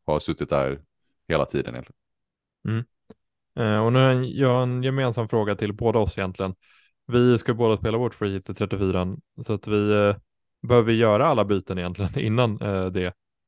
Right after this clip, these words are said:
Speaker 2: för att liksom maximera. Har du tänkt att,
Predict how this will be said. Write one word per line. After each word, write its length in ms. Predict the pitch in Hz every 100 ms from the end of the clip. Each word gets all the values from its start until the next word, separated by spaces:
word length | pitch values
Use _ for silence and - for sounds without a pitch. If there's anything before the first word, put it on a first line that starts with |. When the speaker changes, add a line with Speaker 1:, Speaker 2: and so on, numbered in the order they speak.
| _ - 78
Speaker 2:
för 200 | - 104
att 120 | 95
liksom 360 | 98 95 95 92 _ -
maximera. 680 | 104 - 110 120 95 90 98
Har 260 | - 113 113
du 440 | 107 101 107 139 - -
tänkt 440 | 110 101 98 -
att, 240 | 101 98